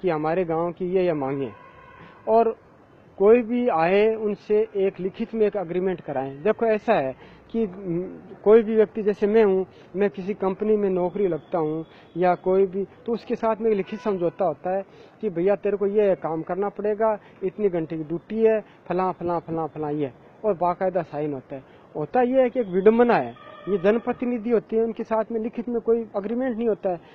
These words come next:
ये इनका manifesto या भाषण होता है, वो करे तो करे, न करे तो न करे।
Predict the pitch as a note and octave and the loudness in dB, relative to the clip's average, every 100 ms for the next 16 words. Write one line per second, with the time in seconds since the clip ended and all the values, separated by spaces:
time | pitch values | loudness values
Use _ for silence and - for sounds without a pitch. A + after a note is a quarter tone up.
0 | - - A#3 B3+ A#3 A3+ D#3+ - F3 F3 | -16 -2 0 0 0 -2 -2 -10 -2 2
1 | A3+ A3 A#3 G#3+ A#3 G#3+ C#3 C#3 - A3+ | 2 2 -2 0 2 2 0 -6 0 0
2 | F#3+ - A3+ G#3+ - - F#3 - G#3 A3 | 2 2 2 2 -8 -8 -4 2 2 2
3 | G#3 G#3+ A3 F#3 F3+ - - - F3+ E3 | -2 2 2 2 -2 -4 -10 -4 -4 -4
4 | C#3+ C3 C3+ F3+ | -8 -10 -8 -10